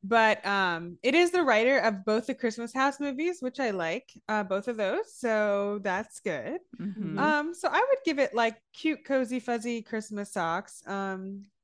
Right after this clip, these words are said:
Speaker 1: I interested to see what Tanner does in this movie, um, and their chemistry,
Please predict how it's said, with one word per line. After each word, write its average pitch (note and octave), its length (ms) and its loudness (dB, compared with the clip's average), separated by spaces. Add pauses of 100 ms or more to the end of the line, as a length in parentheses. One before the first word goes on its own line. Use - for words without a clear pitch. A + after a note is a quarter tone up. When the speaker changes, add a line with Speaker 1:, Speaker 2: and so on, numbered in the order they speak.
(300)
Speaker 1:
I G#3 360 -4 (200)
interested A3 460 -6
to G3+ 80 -8
see G#3 240 -4
what G3+ 180 -4
Tanner F#3+ 300 -8
does F3+ 320 -4
in G#3 100 -12
this G#3 160 -12
movie, G#3 480 -8 (460)
um, F#3 260 -6
and F3+ 120 -8
their F3 100 -6
chemistry, G#3 800 -8